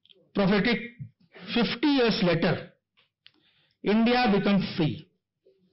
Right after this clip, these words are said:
Today, he is guiding us as a voice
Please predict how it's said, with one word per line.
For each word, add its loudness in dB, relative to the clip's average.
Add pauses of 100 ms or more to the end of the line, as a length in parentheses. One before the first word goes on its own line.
(560)
Today, 0
he 2
is 2
guiding 2
us -4 (200)
as 0
a 2
voice 0